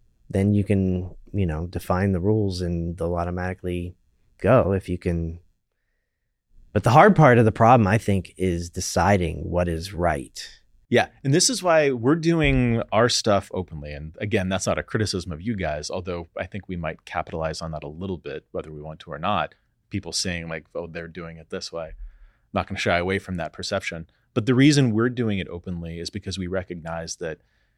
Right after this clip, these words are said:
Speaker 2: we have to do that for the creators. And we're in a, a strange position relative to YouTube because for us, the, the sentence we put up on the whiteboard, "We make money when blank."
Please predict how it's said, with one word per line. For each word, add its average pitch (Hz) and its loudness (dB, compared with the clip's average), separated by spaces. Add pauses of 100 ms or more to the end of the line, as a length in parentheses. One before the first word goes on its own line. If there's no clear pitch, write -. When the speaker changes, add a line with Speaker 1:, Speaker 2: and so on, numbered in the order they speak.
(720)
Speaker 2:
we 120 0
have - -4
to 120 2
do 120 -2
that 127 -4
for 90 -8
the 92 -10
creators. 101 -6 (580)
And 147 6
we're 226 6
in 254 2
a, 196 2
a 143 0
strange 135 0
position 101 -2 (240)
relative 110 -2
to 98 -10
YouTube 95 -8
because 95 -6
for - -6 (100)
us, 117 2 (320)
the, 95 -2 (560)
the 104 0
sentence 143 4
we 127 4
put 123 4
up 110 2
on 104 0
the 95 0
whiteboard, 80 -2 (120)
"We 120 2
make 143 2
money 107 0
when 85 -6
blank." 76 -12